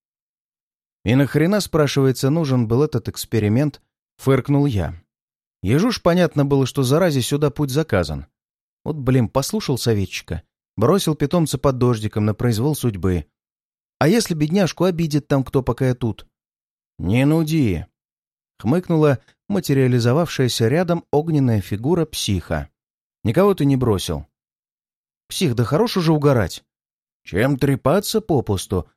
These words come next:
Лучше зенки открой пошире и к ячейкам клетки приглядись». Я растерянно стал озираться по сторонам.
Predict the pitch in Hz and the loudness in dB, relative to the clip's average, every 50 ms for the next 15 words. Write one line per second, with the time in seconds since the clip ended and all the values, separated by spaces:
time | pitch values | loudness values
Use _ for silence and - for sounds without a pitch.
0 | _ _ 147 165 196 185 - - 185 196 180 156 147 123 110 104 92 107 107 113 | _ _ 0 2 2 2 2 2 0 0 2 2 2 2 2 0 0 2 0 0
1 | 120 - - - 214 107 - - 147 135 120 - - 117 104 92 92 87 82 - | 0 0 0 2 2 2 2 0 0 -2 -2 -2 -2 -2 0 0 0 -2 -4 -6
2 | _ _ _ _ - 220 208 - 220 220 - - 226 226 214 214 214 202 - - | _ _ _ _ -6 -6 -4 -2 -2 -2 0 0 0 0 2 0 0 0 0 0
3 | 160 151 147 139 - - 139 127 - 135 131 123 127 127 123 120 120 113 107 - | 2 2 2 2 0 -2 -2 -2 0 -2 0 0 0 0 0 2 2 0 0 0
4 | - - _ _ _ _ _ _ _ _ _ _ _ _ _ _ _ _ _ _ | -4 -8 _ _ _ _ _ _ _ _ _ _ _ _ _ _ _ _ _ _
5 | _ _ _ _ _ _ _ _ - 92 104 120 127 123 117 - - - 180 185 | _ _ _ _ _ _ _ _ -4 0 0 2 2 2 0 0 -2 -2 0 0
6 | 196 180 175 165 143 - - 170 180 - - - 147 123 123 120 123 127 131 - | 2 2 0 0 -2 -2 -2 -2 -2 0 0 -2 0 0 0 0 0 0 0 -2
7 | - 135 - - 123 - - - 127 117 117 110 92 78 - - | -4 -6 -6 -6 -8 -6 -4 -2 0 0 0 0 -2 -2 -6 -10